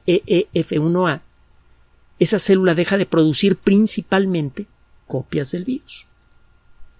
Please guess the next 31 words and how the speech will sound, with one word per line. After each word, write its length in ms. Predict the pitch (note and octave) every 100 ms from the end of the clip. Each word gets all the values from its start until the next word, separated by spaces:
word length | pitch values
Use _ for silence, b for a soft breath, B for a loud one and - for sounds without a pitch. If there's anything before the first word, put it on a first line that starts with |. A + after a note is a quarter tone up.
| -
Utilizada 720 | E3+ - D3+ C3+ F#3+ F#3+ G3
apropiadamente, 880 | E3 - C3+ E3+ F3+ G#3 A3 D#3+ -
esa 160 | E3+ -
es 80 |
la 80 | C3
sospecha 480 | - C3 - C#3+ D#3
de 100 | E3
los 140 | F3+
médicos, 500 | G3 F3 C3+ - - - _ _ _ _ _ - - _ - _
la 220 | G3+ D#3
sustancia 720 | C#3+ E3+ - G#3 G#3 G3+ A3 -
inhibidora 720 | A3+ E3+ D#3+ D#3+ F#3+ F#3 F3
de 180 | D3+ D#3+ -
E 200 | F#3 -
E 220 | G3+ F#3 -
F 300 | F3 D#3+ D#3
uno 300 | D3+ E3 F#3+
A 140 | D#3+ - - _ _ _ _ -
debería 480 | C#3+ D#3+ D#3+ F3+ G3
reducir 600 | - F3 E3 D#3 A#3 A#3
la 140 | B3
producción 400 | A3 F#3+ E3+ G#3
de 80 | G#3
proteínas, 580 | - G#3+ G#3 G#3 G#3+ -
eso 160 | - D#3
va 140 | D#3+
a 40 |
lastimar 460 | D#3 B2+ - C#3+ D3+
a 60 | D#3
las 180 | F3
células, 440 | F3+ E3+ D3+ F#3